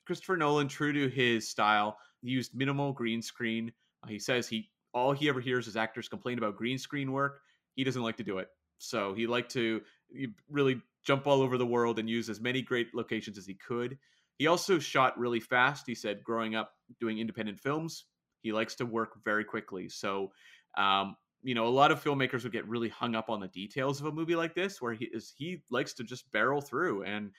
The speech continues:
I just think he's a guy who, honestly, his brain works in a way that most of ours doesn't. I think it's easy for him,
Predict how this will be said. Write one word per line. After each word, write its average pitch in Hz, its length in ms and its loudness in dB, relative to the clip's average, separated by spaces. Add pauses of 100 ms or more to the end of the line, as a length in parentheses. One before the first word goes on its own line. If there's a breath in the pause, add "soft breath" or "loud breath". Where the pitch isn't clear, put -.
(160 soft breath)
I 185 80 4
just 240 160 2
think 233 140 0
he's 196 140 4
a 170 80 6
guy 123 300 8
who, 117 260 2 (100)
honestly, 117 360 0
his 123 120 -4
brain 107 300 0
works 113 220 -6
in 117 60 -4
a 104 40 -2
way 107 140 0
that 107 140 -4 (240)
most 104 260 -8
of 101 60 -6
ours 98 180 -4
doesn't. 90 320 -10 (180)
I 120 60 -2
think 175 140 0
it's 143 140 -10
easy 131 260 0
for 143 180 0
him, 139 240 0